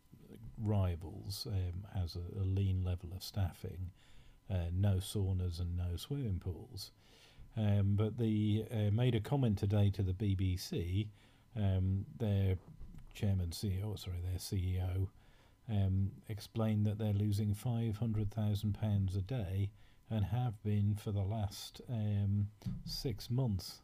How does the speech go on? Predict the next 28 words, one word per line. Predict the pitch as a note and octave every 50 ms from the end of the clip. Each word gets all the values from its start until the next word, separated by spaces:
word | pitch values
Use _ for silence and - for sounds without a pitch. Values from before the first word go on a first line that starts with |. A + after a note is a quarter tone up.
| - _ _ _ - - - - _ - - - -
uh, | A2 G2+ G2 G2 G2 G2 -
eight | B2 A#2 D3+ - F#2+
months | G2+ G2 F2+ E2 - -
in | - F#2 F2+
fact. | F2 - - A2 F#2 F2 - - - - - - - - - - - - - - - - - - - G#2
Um, | G2+ G2 F#2+ G2 G2+
so | G2+ - G#2+
that's | G#2+ C3+ C3 B2+ -
a | A#2
very | G2+ G2+ B2 C3 C3 C3 B2+ B2+ B2
heavy | G#2 - - A#2 G#2 A2 G#2
burden | G2+ G#2 A#2+ A2 A2 A2 G#2 G#2 G#2+ G#2+ G#2 G2+ G2+ -
to, | - A#2 G#2+ G#2 G#2 G#2 G2+ G2+ F#2+ A#2
uh, | A2 G#2 G#2 G2 F#2+ -
carry | A#2+ A2+ G#2 G2+ G2
for | - - G2+
any | G2+ G#2 G#2+ A2 G2
organisation. | F#2+ F#2+ F#2+ F#2+ - G2+ F#2 F#2 F2+ F#2 F2+ F#2+ F#2+ F#2 F#2+ - - - F#2 F#2 G2 - - _ - - - - - - - -
A | -
couple | - - D3 C#3 - C#3+
of | A#2+
years | A#2+ B2+ C3 C3 B2+ -
ago, | A2+ G#2 G2+ G2+ G2 G2 F#2+
they | G2+ G2+
were | G2 G2 G2 F#2+
acquired | F#2+ - - A2+ A2 G#2+ G#2 G2+ G2+ G2 F#2 -
by, | G2+ G2 F#2+ G2 G2 G2 F#2+ F#2 - - - - - - - - -
um, | - G#2 G2 F#2+ F#2+ F#2+ F#2 F#2 F#2 F#2+ F#2+ G2